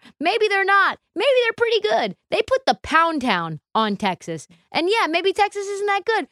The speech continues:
but Texas did take it to Alabama as well with Quinn Ewers, same squad,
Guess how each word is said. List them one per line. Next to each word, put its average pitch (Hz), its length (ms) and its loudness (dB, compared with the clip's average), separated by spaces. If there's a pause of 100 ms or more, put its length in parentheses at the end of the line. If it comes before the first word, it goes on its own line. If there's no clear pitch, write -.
(120)
but 392 100 -8
Texas 466 300 -2
did 381 240 -2
take 381 240 -2
it 349 100 -6
to 370 280 -2
Alabama 330 680 0 (140)
as 302 140 -6
well 320 340 2
with 330 100 -6
Quinn 330 240 -4
Ewers, 320 280 -2
same 359 240 -4
squad, 320 480 2